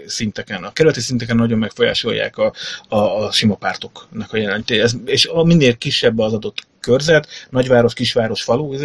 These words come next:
annál jobban érvényesül az, amit mondasz. Abban a pillanatban már nem lenne gond, hogy ez egy L M P vagy egy Momentum nagyon külön akar menni, de jelen pillanatban olyan kicsi a mozgástér, hogy, ö,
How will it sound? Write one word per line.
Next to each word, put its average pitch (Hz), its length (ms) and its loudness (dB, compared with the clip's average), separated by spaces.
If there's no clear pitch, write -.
annál 117 360 2
jobban 113 340 2
érvényesül 104 500 -4
az, 104 120 -8
amit 104 200 -10
mondasz. 113 340 -10
Abban 135 140 2
a 120 60 0
pillanatban 151 540 0
már 151 300 2
nem 147 160 6
lenne 113 200 6
gond, 120 280 4
hogy 120 160 0
ez 113 120 4
egy 120 240 0
L 127 160 6
M 117 120 2
P 120 100 -4
vagy 107 120 -2
egy 104 60 -6
Momentum 120 380 0
nagyon 117 400 2
külön 113 300 2
akar 113 260 0
menni, 110 260 2
de 95 180 -8
jelen 135 420 0
pillanatban 151 600 0
olyan 175 320 6
kicsi 127 280 -2
a 117 40 4
mozgástér, 113 760 -2
hogy, 139 320 0
ö, 147 400 4